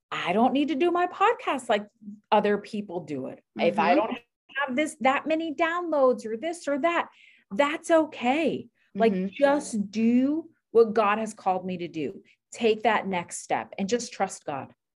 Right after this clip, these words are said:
Speaker 2: How did God show himself to you then? You kind of talked about that a little bit already. And how does he do it now?
Speaker 1: Yeah. Um, God, I feel like, is always showing me that he is just faithful. Like,
Speaker 2: Mm-hmm.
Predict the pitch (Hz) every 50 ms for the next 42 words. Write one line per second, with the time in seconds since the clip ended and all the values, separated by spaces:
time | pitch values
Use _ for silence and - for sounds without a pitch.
0 | _ _ _ _ - - 220 220 247 240 233 220 208 208 202 - - 220 208 208
1 | 214 214 - 208 190 196 190 - - 214 202 202 196 185 185 180 180 196 196 185
2 | 180 - 220 196 185 180 - - 185 185 - 196 190 185 190 190 190 190 196 185
3 | 180 180 180 185 180 185 180 185 175 175 175 175 170 165 165 180 185 208 - _
4 | _ _ _ _ _ _ _ - 196 202 196 196 196 190 196 190 - _ - 208
5 | 190 190 190 196 185 185 185 180 165 - - 165 - - 50 - - _ _ _
6 | _ _ _ _ _ _ _ _ _ _ _ _ - _ _ _ _ _ _ _
7 | _ _ _ _ - 180 185 208 220 190 160 160 156 - - - 226 233 220 214
8 | 208 190 185 190 - _ _ 202 202 - 220 190 185 208 220 247 254 - - 226
9 | 220 226 226 220 214 214 196 185 - - 190 190 214 226 233 226 - - - 220
10 | 185 185 196 196 208 220 233 233 214 190 175 175 - - - 202 202 202 214 220
11 | 220 - 214 208 202 202 - - - 180 170 175 180 180 - - - - - _
12 | _ _ _ _ _ _ _ _ _ _ - - - - 170 151 156 156 - -
13 | - 123 95 - - _ _ _ _ _ _ _ - 165 175 175 170 170 185 175
14 | 175